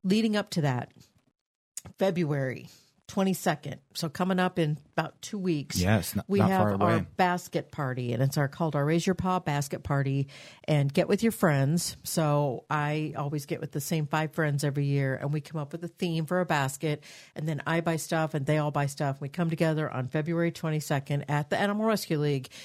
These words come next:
Speaker 1: get a basket that we provide,
Speaker 2: Mm-hmm.
Speaker 1: and we put our basket together. You
Speaker 2: Yeah,
Speaker 1: and I
Speaker 2: it's
Speaker 1: are doing
Speaker 2: fun.
Speaker 1: a couple baskets also.
Speaker 2: Yeah.
Speaker 1: So,
Speaker 2: It'll be
Speaker 1: yeah.
Speaker 2: a good time.
Speaker 1: Yeah, it's really fun.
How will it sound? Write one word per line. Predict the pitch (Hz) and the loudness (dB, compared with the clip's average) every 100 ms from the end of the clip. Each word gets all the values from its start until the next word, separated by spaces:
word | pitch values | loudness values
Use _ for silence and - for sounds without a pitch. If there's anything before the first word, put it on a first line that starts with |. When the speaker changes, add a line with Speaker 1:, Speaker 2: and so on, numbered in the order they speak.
| - _ - | -20 _ -2
Speaker 1:
get | 180 | 0
a | |
basket | 175 170 156 - 185 | 2 0 0 -2 -4
that | 180 | -4
we | 143 139 | -4 -4
provide, | 185 175 156 151 151 151 | -2 0 0 0 -2 2
Speaker 2:
Mm-hmm. | 104 110 107 120 | 4 6 6 4
Speaker 1:
and | 175 170 165 160 | 4 4 2 2
we | 170 | 0
put | 190 - | 2 4
our | 175 | 2
basket | 170 156 - 165 | 0 -2 -2 -4
together. | - 233 185 147 170 | -4 -2 -2 -4 0
You | 196 | 6
Speaker 2:
Yeah, | - | 8
Speaker 1:
and | - | 8
I | |
Speaker 2:
it's | 180 | 6
Speaker 1:
are | 160 | 6
doing | 143 | 6
Speaker 2:
fun. | 104 | 6
Speaker 1:
a | |
couple | - 156 151 | 2 0 2
baskets | 147 143 - 143 | 0 0 -2 0
also. | 147 127 | 6 8
Speaker 2:
Yeah. | 160 131 87 | 8 6 0
Speaker 1:
So, | - - 156 151 | -6 -2 -2 6
Speaker 2:
It'll | 131 147 | 8 10
be | |
Speaker 1:
yeah. | 139 | 8
Speaker 2:
a | |
good | 127 120 | 8 6
time. | 123 113 73 | 6 6 4
Speaker 1:
Yeah, | 220 185 - | 4 2 2
it's | - 185 | -4 0
really | 202 208 | -2 0
fun. | 185 143 | -4 -6